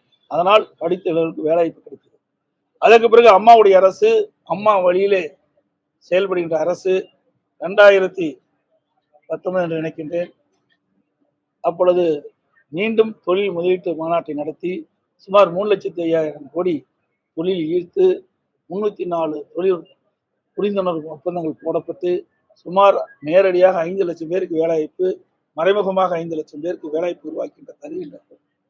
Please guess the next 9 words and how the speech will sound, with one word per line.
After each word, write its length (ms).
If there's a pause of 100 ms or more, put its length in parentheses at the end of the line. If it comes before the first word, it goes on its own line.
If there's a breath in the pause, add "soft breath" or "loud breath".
(120)
விதத்தில் 400 (1000)
அந்த 180 (520)
தொழில் 280
முதலீட்டு 400
மாநாட்டை 420
நடத்தினோம். 460 (880)
பல்வேறு 400
தொழிற்சாலைகள் 580
வந்தது. 280